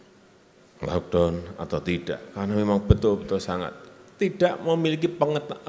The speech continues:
tidak memiliki pengalaman semuanya mengenai ini. Dan pada ditekan dari sisi pandemi, pada saat yang sama ditekan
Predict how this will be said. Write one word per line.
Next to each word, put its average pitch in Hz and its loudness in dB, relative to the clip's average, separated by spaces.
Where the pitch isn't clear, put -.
tidak - 2
memiliki 147 -2
pengalaman 120 2
semuanya 95 0
mengenai 82 -4
ini. 76 -12
Dan 87 2
pada 190 8
ditekan 127 4
dari 101 6
sisi 110 0
pandemi, 131 6
pada 101 0
saat - 0
yang 131 8
sama 160 2
ditekan 139 -2